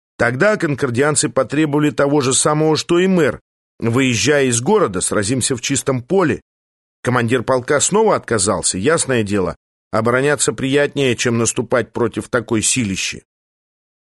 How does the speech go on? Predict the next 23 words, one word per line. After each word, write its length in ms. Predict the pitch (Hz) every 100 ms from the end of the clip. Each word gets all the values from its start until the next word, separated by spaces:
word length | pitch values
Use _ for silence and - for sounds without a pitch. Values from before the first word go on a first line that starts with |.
| _
Тогда 380 | - 120 120 196
конкордианцы 920 | 196 156 139 147 120 120 165 156 - 117
заявили, 560 | 101 120 139 208 180
что 220 | 135 -
дают 360 | 110 120 156 156
мирному 460 | 131 151 123 120 120
населению 640 | 117 - 123 117 107 101
Кирты 540 | - 175 196 - 117 - _ _ _
сорок 440 | - 180 202 143
восемь 380 | 117 156 156 165
часов 640 | - 170 151 - 95 - _ _ _ _
и 80 | 151
открывают 680 | 143 - 151 156 143 135
такие-то 640 | - 135 - 147 127 120 110
шоссе, 520 | - 110 - 180 196
чтобы 380 | - 135 117 113
все 220 | - 120
желающие 760 | 95 104 156 175 139 - 113
могли 340 | 101 104 104 160
убраться 540 | 147 110 123 113 -
из 160 | 101 95
города 300 | 131 151 135
восвояси. 800 | 135 - 131 110 80 64 -